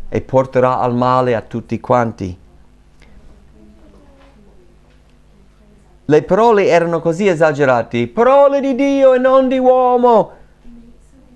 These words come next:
che Erode sapeva benissimo che erano false. Lui sapeva di essere un uomo,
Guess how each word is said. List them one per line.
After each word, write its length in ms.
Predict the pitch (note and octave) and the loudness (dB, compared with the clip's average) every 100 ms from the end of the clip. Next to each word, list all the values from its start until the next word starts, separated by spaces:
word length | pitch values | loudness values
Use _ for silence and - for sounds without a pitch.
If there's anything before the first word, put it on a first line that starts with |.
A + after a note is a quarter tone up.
| _ _ _ - _ - | _ _ _ -20 _ -8
che 260 | - E3+ - - _ | -4 -4 -8 -20 _
Erode 600 | D3+ D#3 F#3+ G3+ D#3 C3+ | -2 0 0 0 -2 -6
sapeva 600 | - C#3 - C#3+ C3+ B2+ | -2 -4 -2 -2 0 0
benissimo 680 | B2 A#2+ A#2+ - A2+ G#2+ | -2 -2 -4 -6 -8 -8
che 140 | - A2 | -4 -6
erano 280 | G#2 G#2 | -4 -6
false. 560 | G2+ G2+ G2 - G#2+ G2 _ _ _ _ _ _ _ - _ _ - - | -8 -10 -10 -12 -18 -18 _ _ _ _ _ _ _ -20 _ _ -20 -14
Lui 380 | - F3 G3+ F#3+ | -2 0 2 0
sapeva 520 | - E3 - D#3 D3+ | 0 -6 0 0 2
di 80 | C#3 | 0
essere 340 | C3+ C3+ C#3 B2 | 0 -2 -2 -2
un 140 | A#2 | -2
uomo, 520 | A#2 A2 A#2 B2 - | -2 0 0 -4 -8